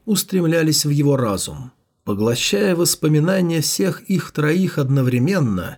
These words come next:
я могу увидеть воспоминания о десятках прожитых ими лет.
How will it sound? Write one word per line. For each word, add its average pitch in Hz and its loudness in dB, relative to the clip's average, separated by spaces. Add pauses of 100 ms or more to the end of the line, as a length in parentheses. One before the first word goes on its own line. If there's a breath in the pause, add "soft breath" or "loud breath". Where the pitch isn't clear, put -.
(120)
я 143 0
могу 190 2
увидеть 180 0
воспоминания 170 0
о 170 -2
десятках 165 -2
прожитых 160 -2
ими 156 2
лет. 139 -2